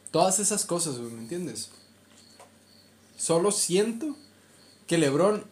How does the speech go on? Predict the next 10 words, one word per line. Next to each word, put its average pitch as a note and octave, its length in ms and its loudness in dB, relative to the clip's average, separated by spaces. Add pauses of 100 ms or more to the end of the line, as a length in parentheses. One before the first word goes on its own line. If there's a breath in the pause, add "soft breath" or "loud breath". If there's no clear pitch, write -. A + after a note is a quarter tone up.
(160)
ha D3 160 2
estado D3+ 440 0
en D#3 120 -2
malos D3 380 0
equipos. - 560 -14 (240)
Es D#3+ 100 0
lo E3+ 120 2
único E3+ 280 -2
que - 120 -10
siento. G2+ 320 -8